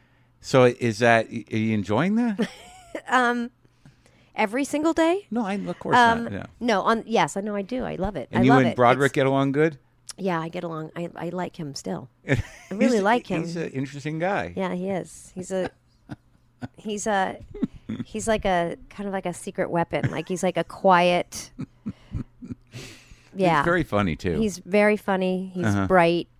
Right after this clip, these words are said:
Speaker 1: Mm-hmm.
Speaker 2: He's interesting.
Speaker 1: That's
Speaker 2: He's
Speaker 1: good.
Speaker 2: Yeah, he's great.
Speaker 1: That's good
Speaker 2: Yeah.
Speaker 1: that you survived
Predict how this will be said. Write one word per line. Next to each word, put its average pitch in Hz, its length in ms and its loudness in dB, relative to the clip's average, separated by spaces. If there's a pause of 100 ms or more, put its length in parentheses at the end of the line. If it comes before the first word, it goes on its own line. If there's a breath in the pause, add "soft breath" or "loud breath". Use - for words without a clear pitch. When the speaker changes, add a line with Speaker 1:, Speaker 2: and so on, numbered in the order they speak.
Speaker 1:
Mm-hmm. 98 320 -4 (240)
Speaker 2:
He's 185 240 -2
interesting. 175 1080 -6
Speaker 1:
That's 185 160 -2
Speaker 2:
He's 175 80 0
Speaker 1:
good. 214 380 2 (640 soft breath)
Speaker 2:
Yeah, 175 280 2
he's 175 220 -8
great. 170 360 0 (140)
Speaker 1:
That's - 220 -4
good 196 300 0
Speaker 2:
Yeah. 170 280 -2
Speaker 1:
that 107 140 -2
you 113 200 0
survived 104 680 4